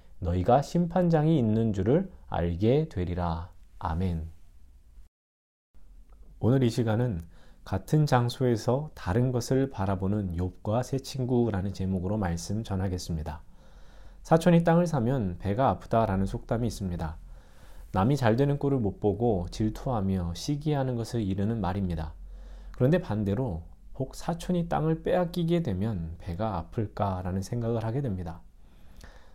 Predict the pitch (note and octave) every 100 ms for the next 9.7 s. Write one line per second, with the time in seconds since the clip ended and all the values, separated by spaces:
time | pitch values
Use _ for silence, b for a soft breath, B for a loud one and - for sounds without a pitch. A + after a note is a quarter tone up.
0 | b G#2 A#2 D#3+ G#2+ G#2+ B2+ F3 F3 F3
1 | D3+ C3+ D3 G2 A2 G#2+ E2+ G2 G#2 B2
2 | E2 D#2+ b b b b - C3+ F#3 E3+
3 | E3+ D#3 D3+ D3 G#2+ G2+ B2 F2+ G#2+ B2
4 | E2+ F2+ E2+ F#2 A#2 D#3+ A#2+ G#2 G#2+ A2+
5 | G2 F2+ - G2+ A2+ - C3 B2+ F#2+ G#2+
6 | C3 F#2+ - G2 E2+ E2+ - - - -
7 | - B B B B A2+ D3+ D3+ F#3+ B2
8 | D3 A#2 G#2 G2+ G2 G#2+ G#2 F2 E2+ F2+
9 | G2 A#2 - - G2 F2+ E2